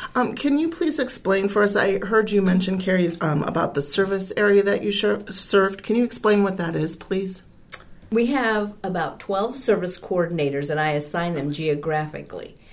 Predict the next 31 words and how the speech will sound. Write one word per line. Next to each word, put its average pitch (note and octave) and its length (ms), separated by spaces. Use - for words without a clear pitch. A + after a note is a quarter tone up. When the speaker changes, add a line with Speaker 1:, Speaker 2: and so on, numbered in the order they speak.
Speaker 2:
And D3 560
basically E3 1160
dependent D#3 440
upon D3+ 540
the, D3 480
um, C#3 540
population E3+ 720
and, D3+ 180
and D#3 160
how E3 160
many D#3 220
referrals F3+ 640
we F3+ 100
have F3+ 220
in F3 120
that F3 240
area. F3 400
I E3 80
try E3 200
to E3 120
watch D#3+ 400
numbers D#3+ 360
so D#3+ 120
that C#3+ 180
the D3 80
numbers C#3+ 460
are C#3 80
kept - 340
somewhat D#3+ 420
even, D#3 320
but D3+ 220